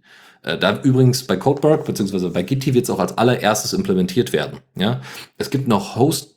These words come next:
T, glaub ich. Host T heißt es, glaub ich, ja. Ähm, das ist also, wo man mehrere Gitti-Instanzen selber auch einfach hosten lassen kann. Ja, das ist ein Hoster. Ähm, und da, äh, mit den beiden arbeiten die zusammen, mit Codeberg, mit Hosty,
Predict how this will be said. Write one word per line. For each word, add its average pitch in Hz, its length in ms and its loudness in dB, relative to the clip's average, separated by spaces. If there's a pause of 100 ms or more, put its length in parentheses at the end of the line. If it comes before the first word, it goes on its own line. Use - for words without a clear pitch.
(120)
T, 185 300 6
glaub 175 320 2
ich. 214 300 -2 (140)
Host - 440 -4
T 170 260 -2
heißt 160 220 -4
es, 165 100 -10
glaub 175 160 -2
ich, 185 120 0
ja. 123 260 -4 (420)
Ähm, 110 300 0
das 113 140 -2
ist 127 120 -2
also, 110 520 4
wo 104 160 0
man 104 160 4
mehrere 110 260 4
Gitti-Instanzen 107 920 -2
selber 117 400 2
auch 123 180 -2
einfach 127 460 -2
hosten 127 400 2
lassen 127 360 2
kann. 131 380 2
Ja, 117 140 -2
das 110 80 -4
ist - 60 -4
ein 98 100 -2
Hoster. 170 420 2 (480)
Ähm, 113 460 2 (720)
und 107 220 0
da, 143 360 2
äh, 101 220 -8
mit 120 380 2
den 180 160 6
beiden 139 320 2
arbeiten 123 260 0
die 120 80 0
zusammen, 90 220 -2
mit 82 120 -8
Codeberg, 180 640 2
mit - 340 -4
Hosty, 180 540 2